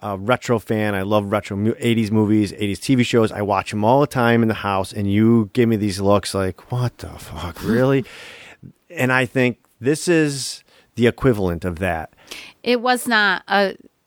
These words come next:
Speaker 2: okay, it, I, I enjoyed the movie, but it wasn't, like, it wasn't, like, the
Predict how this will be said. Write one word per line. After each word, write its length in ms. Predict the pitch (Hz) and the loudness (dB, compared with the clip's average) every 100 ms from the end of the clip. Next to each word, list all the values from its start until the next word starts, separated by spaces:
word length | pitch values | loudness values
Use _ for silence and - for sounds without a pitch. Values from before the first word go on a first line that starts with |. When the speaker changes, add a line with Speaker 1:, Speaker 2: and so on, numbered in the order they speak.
| _ _ 240 | _ _ -2
Speaker 2:
okay, 380 | 226 185 220 | 0 0 0
it, 140 | 247 - - | 0 -4 -2
I, 260 | 247 226 - | 0 0 -2
I 320 | 220 240 226 202 _ | -2 0 0 -4 _
enjoyed 520 | 214 220 196 202 202 185 | -2 0 0 0 0 -2
the 80 | 180 | -2
movie, 440 | 180 185 226 233 | -2 -2 -2 -4
but 200 | 214 190 | -2 -2
it 100 | 190 | 0
wasn't, 400 | 185 175 170 - | 0 0 -2 -4
like, 220 | 175 160 - _ _ _ _ _ _ _ _ _ _ _ _ _ _ _ | -4 -4 -6 _ _ _ _ _ _ _ _ _ _ _ _ _ _ _
it 160 | 220 214 | 2 4
wasn't, 340 | 208 185 - | 2 2 -2
like, 220 | 160 165 | -4 -6
the 200 | - 170 | -8 -8